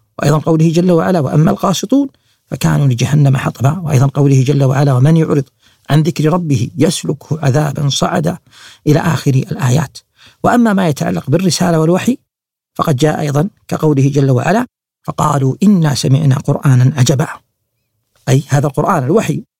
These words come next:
إلى النبي صلى الله عليه وسلم. وأيضا: "وأنا لما سمعنا الهدى آمنا به"، وهو هذا الوحي. وأيضا: "وأنه لما قام عبد الله"،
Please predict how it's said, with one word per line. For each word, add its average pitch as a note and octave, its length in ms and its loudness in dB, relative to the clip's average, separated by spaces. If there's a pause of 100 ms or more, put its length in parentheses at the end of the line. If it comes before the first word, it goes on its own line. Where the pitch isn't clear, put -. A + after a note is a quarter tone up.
(200)
إلى D3 80 4
النبي C3+ 220 2
صلى C3 220 -4
الله C3+ 280 -2
عليه C3 200 -2
وسلم. C3 340 -4
وأيضا: E3+ 360 0 (640)
"وأنا C#3 500 0
لما D#3 340 2
سمعنا D#3+ 400 0
الهدى F3+ 340 0 (600)
آمنا C3+ 380 2
به"، B2+ 140 -4 (180)
وهو D3 160 0
هذا C#3+ 360 0
الوحي. D3+ 280 0 (640)
وأيضا: D#3+ 440 0 (240)
"وأنه C3+ 600 0
لما C#3 320 2
قام C#3 320 0
عبد D#3 280 0
الله"، G#3 280 2